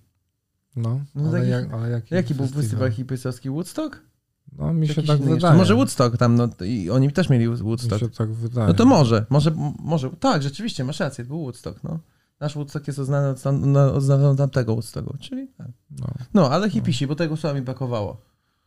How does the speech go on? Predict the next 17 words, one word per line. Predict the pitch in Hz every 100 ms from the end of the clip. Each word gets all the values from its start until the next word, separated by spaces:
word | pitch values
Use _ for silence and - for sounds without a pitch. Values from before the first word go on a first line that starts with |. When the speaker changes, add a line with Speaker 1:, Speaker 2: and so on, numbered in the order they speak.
| _
Speaker 2:
Byli | 131
hipisi, | 123 120 117 110 123 123
hardkorowi. | - 123 - 110 104 -
Speaker 1:
No. | 120 123 _ _ _ _
Speaker 2:
A | 165
Speaker 1:
No |
i | 185
Speaker 2:
chudłaty, | 170 151 120 156
Speaker 1:
też. | 151 127
Speaker 2:
wiadomo, | 131 120 120 117 117
też | 104 101 -
tutaj | 98 92 87 -
o-, | 92 101
odmiana, | 110 113 101 98 101 - _ - - - - -
odmiana | 120 117 110
hipisowska | 127 120 113 117 104 113
taka. | 107 104 113 113